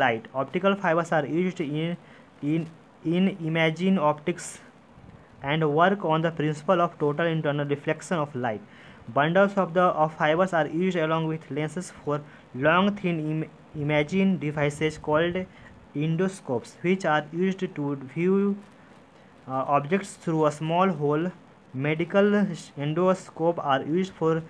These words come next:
minimally invasive exploratory और सर्जिकल प्रोसीड्यूर्स और endoscopy। क्वेश्चन नंबर थर्टी टू कह रहा है, a particle of mass M moves along line P C with velocity V as shown।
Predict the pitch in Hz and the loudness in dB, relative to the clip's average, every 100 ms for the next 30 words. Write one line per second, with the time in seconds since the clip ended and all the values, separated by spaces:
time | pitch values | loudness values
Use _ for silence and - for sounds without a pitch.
0 | - - - 139 156 160 175 196 165 160 | -14 -16 -6 -2 0 0 2 2 2 -2
1 | 156 151 185 180 - 131 - - - - | -2 -2 -2 -2 -6 -10 -14 -12 -12 -16
2 | - 151 151 151 147 170 190 139 143 147 | -4 0 2 0 -2 -2 -2 2 2 2
3 | - 139 135 - 170 143 139 143 147 165 | -2 -4 -4 -4 -4 -6 -8 -6 -4 -4
4 | 165 - 123 139 165 127 117 120 - 113 | -6 -14 -6 -6 -6 -10 -10 -12 -12 -10
5 | 110 - - 113 - - - - - - | -10 -8 -6 -6 -10 -18 -20 -20 -20 -20
6 | - - - - - - - - 165 160 | -20 -20 -20 -20 -20 -20 -20 -2 -2 0
7 | 185 185 180 170 185 190 185 175 175 175 | 0 0 0 -2 0 -2 0 0 2 2
8 | 180 - - - 135 156 151 156 185 202 | 0 -10 -14 -6 0 6 6 4 2 4
9 | 196 185 165 165 185 190 - 165 165 175 | 6 4 2 2 2 0 -6 -2 0 0
10 | 190 - - - 156 196 202 - 160 160 | -4 -6 -14 -2 2 4 2 -2 0 4
11 | 170 180 170 160 160 185 185 - 185 - | 4 4 2 2 2 0 -2 -4 -4 -4
12 | 160 170 175 147 160 156 139 151 147 156 | -6 -4 -2 -2 -2 -2 -2 -2 -2 -4
13 | 185 196 190 147 160 180 160 147 147 151 | -2 0 0 0 -2 0 2 0 0 -2
14 | 127 | -2